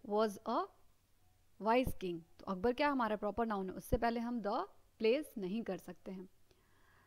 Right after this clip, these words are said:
अब एक चीज़ है जो कि आपको ध्यान में रखना है, that is, when the definite article is used before a proper noun, it turns into a common noun।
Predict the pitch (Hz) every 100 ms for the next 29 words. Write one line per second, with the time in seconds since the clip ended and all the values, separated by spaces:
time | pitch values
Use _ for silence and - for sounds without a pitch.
0 | _ _ _ _ _ _ _ - 277 320
1 | - _ _ - - _ _ - 240 -
2 | 285 285 311 302 240 - 233 202 - -
3 | 226 226 208 - 202 196 254 277 240 240
4 | 214 226 233 202 - 349 359 - - -
5 | 185 226 339 339 339 254 262 277 285 254
6 | 240 240 254 254 220 202 240 208 220 -
7 | 226 226 - 190 240 220 202 190 247 285
8 | - 185 - 220 220 208 196 185 294 453
9 | - _ _ - - - _ - 262 415
10 | - - _ _ _ - 214 208 196 190
11 | 180